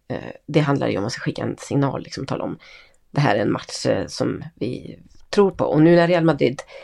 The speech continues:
går ganska knackigt i spanska ligan på damsidan, men ändå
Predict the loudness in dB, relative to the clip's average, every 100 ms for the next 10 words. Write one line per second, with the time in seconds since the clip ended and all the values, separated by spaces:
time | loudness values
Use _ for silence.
0 | -20 -20 -20 -2 4 6 8 6 2 -6
1 | -4 -4 -8 -10 -6 -6 -6 -8 -6 -4
2 | -4 0 2 2 0 0 -2 -4 -6 -6
3 | -8 -8 -10 _ 2 4 4 2 -2 -6
4 | _ 2 4 2 2 2 2 0